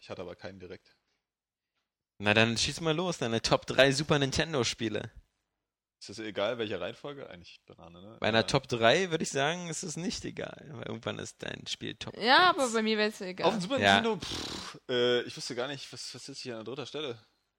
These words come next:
Speaker 1: Oh, was gab's da alles? <laughs> Sagen wir einfach mal Donkey Kong Country.
Speaker 3: Äh,
Speaker 1: Auf
Speaker 3: genau,
Speaker 1: der drei.
Speaker 3: also, äh, ja, Super Mario World, Yoshi's Island und die Donkey Kong Country Reihe.
Speaker 1: Was,
Speaker 3: Ich würd
Speaker 1: was
Speaker 3: jetzt
Speaker 1: war
Speaker 3: einfach
Speaker 1: denn
Speaker 3: mal
Speaker 1: das
Speaker 3: alle auf
Speaker 1: erste?
Speaker 3: einen Platz setzen.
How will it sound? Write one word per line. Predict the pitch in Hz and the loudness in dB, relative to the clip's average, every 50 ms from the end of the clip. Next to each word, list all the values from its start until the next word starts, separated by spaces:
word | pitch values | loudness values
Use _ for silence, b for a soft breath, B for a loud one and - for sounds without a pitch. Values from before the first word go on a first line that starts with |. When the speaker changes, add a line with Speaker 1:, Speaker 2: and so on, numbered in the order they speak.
| _ _ _ _ _ _ _ | _ _ _ _ _ _ _
Speaker 1:
Oh, | - - - | -20 -20 -20
was | - 131 - - | -18 -16 -14 -14
gab's | 190 - - | -14 -14 -14
da | - | -16
alles? | - 202 165 | -14 -12 -12
<laughs> | - - - 139 - _ - - - - _ _ _ _ _ | -12 -12 -14 -18 -20 _ -20 -20 -20 -20 _ _ _ _ _
Sagen | - 123 151 160 | 4 4 4 4
wir | 139 | 2
einfach | 135 135 139 | 0 -2 -2
mal | 120 113 113 107 107 110 113 - _ _ _ - | -2 0 0 0 -2 -4 -6 -12 _ _ _ -8
Donkey | 123 113 117 113 | -6 -4 -4 -6
Kong | 101 107 101 | -6 -8 -10
Country. | 98 98 95 98 90 85 - _ _ _ _ - | -10 -10 -10 -12 -14 -16 -16 _ _ _ _ -2
Speaker 3:
Äh, | - | 2
Speaker 1:
Auf | 240 254 | 4 4
Speaker 3:
genau, | 254 214 | 6 6
Speaker 1:
der | 185 - | 6 4
drei. | - - - | 4 4 4
Speaker 3:
also, | 196 185 - | 2 2 0
äh, | - - - - - 50 50 50 _ _ | -2 -6 -10 -16 -18 -18 -18 -20 _ _
ja, | - 185 170 - - | -2 0 0 0 -2
Super | - - 247 240 240 | -4 -2 0 0 4
Mario | 233 233 226 226 214 196 185 | 6 6 6 6 4 0 0
World, | 190 214 240 269 285 311 330 339 - - | 2 2 4 4 4 2 0 -2 -4 -4
Yoshi's | 214 233 220 220 208 - | -4 -4 -4 -6 -6 -2
Island | - 202 214 226 226 226 220 | 0 0 2 2 0 -2 -2
und | 208 208 185 185 | -4 -6 -6 -6
die | 202 202 185 | -8 -6 -6
Donkey | - 180 180 180 175 | -6 -6 -6 -6 -8
Kong | - - 170 165 165 165 | -8 -8 -8 -8 -10 -8
Country | - 196 180 175 180 - 175 165 165 | -8 -6 -6 -6 -6 -8 -6 -4 -4
Reihe. | 160 - 160 156 156 151 151 160 165 - _ | 0 2 2 2 2 0 -2 -6 -10 -14 _
Speaker 1:
Was, | - - - | -6 -6 0
Speaker 3:
Ich | - | 2
würd | 214 214 | 2 4
Speaker 1:
was | 233 233 | 4 4
Speaker 3:
jetzt | 226 | 6
Speaker 1:
war | - | 6
Speaker 3:
einfach | 220 226 233 | 8 10 12
Speaker 1:
denn | 233 | 12
Speaker 3:
mal | 226 214 | 12 12
Speaker 1:
das | - | 12
Speaker 3:
alle | 240 254 262 233 | 12 12 12 12
auf | 240 | 12
Speaker 1:
erste? | - 190 | 10 10
Speaker 3:
einen | 208 220 - | 10 8 8
Platz | - 185 190 180 - | 6 6 4 4 2
setzen. | 170 165 - - - - | 0 0 0 0 0 0